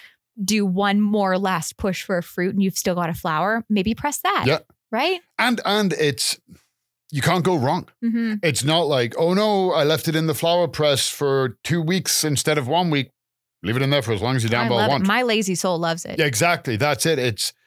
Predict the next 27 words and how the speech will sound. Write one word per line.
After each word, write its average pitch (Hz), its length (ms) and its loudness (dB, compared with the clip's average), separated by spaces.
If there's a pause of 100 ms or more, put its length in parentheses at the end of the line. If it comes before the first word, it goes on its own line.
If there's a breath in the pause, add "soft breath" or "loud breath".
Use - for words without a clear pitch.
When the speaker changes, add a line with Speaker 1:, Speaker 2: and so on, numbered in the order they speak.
(720)
Speaker 2:
it, 165 260 -4
as 127 140 0
long 139 160 0
as 156 100 2
you're 196 80 2
tidying 165 460 0
it 151 200 -4 (120)
occasionally, 123 880 0 (120)
uh, 110 360 0
as 101 160 -4
long 110 160 -4
as 131 100 -2
you 151 100 0
harvested 160 440 -2
it 147 140 -4
properly 135 380 -2
and 101 220 -2
you 95 100 0
put 123 200 -2
it 131 80 -2
in 131 140 0
the 123 80 -2
right 127 280 -2
thing 113 300 -2
to 113 80 -6
begin 104 400 0
with, 98 260 -2